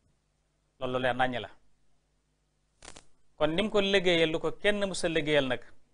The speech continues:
moo tax su moom fayee ko ca loo xam ne rëy na rëy goo xam ne xeeb na ca cant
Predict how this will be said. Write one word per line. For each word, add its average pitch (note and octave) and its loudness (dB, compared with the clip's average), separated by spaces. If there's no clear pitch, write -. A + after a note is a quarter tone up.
moo C#3 -2
tax C#3+ 0
su D#3 -6
moom C#3+ 2
fayee F#3 4
ko F3 0
ca D#3+ 0
loo D3 2
xam C#3+ -2
ne B2 -6
rëy E3 4
na F#3+ 2
rëy F3+ 4
goo D#3 6
xam D3 0
ne D3+ 0
xeeb E3+ 2
na D#3 -4
ca D3+ -4
cant D3+ -4